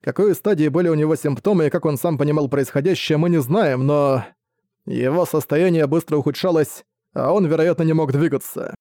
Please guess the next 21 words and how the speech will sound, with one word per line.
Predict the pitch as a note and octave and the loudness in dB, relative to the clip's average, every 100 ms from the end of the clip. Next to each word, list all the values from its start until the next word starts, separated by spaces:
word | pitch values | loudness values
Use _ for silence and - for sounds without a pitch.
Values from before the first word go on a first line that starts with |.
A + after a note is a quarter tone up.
| _ _ _ _ _ _ - | _ _ _ _ _ _ -4
Или | C#3+ E3+ | 0 0
же | D#3 | 0
он | C#3 | -2
пытался | C#3 D3+ - | -2 -2 -2
позвонить | C#3+ C3 C#3+ D#3 | -4 -2 -2 -2
по | C#3+ | -2
мобильному | C#3 C#3+ D3+ D3 | 0 0 0 0
телефону | C3+ C3+ - F#3+ E3 | 0 -2 0 0 0
и | D3+ | 0
позвать | C#3 C#3+ C#3 | 0 -2 -2
на | C3 | -2
помощь, | F3+ E3 D3 - _ _ _ - | 0 0 0 -6 _ _ _ -6
но | B2+ F#3+ | 0 2
из-за | G3 F3 | 2 0
дрожи | D#3+ F#3+ D#3 | 0 0 0
в | D#3+ | 0
пальцах | G3+ F3+ E3 D#3 | 0 0 0 -2
не | D#3 | -2
смог | E3+ E3+ | 0 -2
этого | D3 C3+ | 0 -2
сделать». | A#2 C3 - - - - | -2 -2 -4 -8 -16 -20